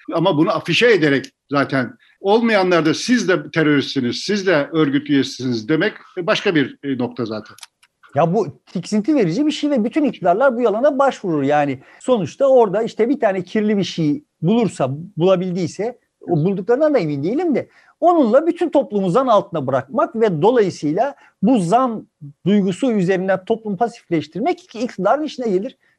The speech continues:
Speaker 2: Bütün iktidarlar da bunu yapabildikleri sürece
Speaker 1: Evet.
Speaker 2: yaparlar. Ama sen buna teşne olursan, yani bana ne lan D H K P C'den dersen,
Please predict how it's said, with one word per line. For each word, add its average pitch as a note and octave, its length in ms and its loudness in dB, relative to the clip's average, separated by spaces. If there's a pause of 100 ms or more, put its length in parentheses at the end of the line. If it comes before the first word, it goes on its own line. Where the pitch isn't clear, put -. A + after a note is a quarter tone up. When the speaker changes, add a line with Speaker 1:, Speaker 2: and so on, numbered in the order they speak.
Speaker 2:
Bütün D#4+ 200 2
iktidarlar A3 520 2
da F#3+ 120 -2
bunu A3+ 120 0
yapabildikleri A#3+ 540 0
sürece A#3 300 -2
Speaker 1:
Evet. D#4 60 2
Speaker 2:
yaparlar. C4 460 2 (480)
Ama G3 200 4
sen B3 380 2
buna F4+ 200 4
teşne A3+ 300 -2
olursan, G3+ 520 0 (480)
yani F3+ 300 2 (160)
bana A3 240 4
ne F4+ 160 4
lan D#4 260 4
D A#3 80 4
H A3+ 200 4
K G#3 200 2
P F#3+ 140 2
C'den F3 360 2
dersen, C#4+ 500 0